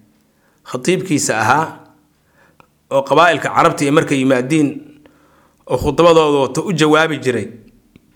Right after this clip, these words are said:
Ninkaas ayay saamigiisa ku dhacday. Fa kaatabaha,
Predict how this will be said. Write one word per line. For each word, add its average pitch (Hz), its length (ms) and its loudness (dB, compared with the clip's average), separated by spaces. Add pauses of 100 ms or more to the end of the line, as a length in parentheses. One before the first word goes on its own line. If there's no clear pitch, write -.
(880)
Ninkaas 156 640 0 (120)
ayay 139 280 0
saamigiisa 143 640 0
ku 139 120 -4
dhacday. 110 320 -6 (1300)
Fa 135 140 -6
kaatabaha, 135 680 2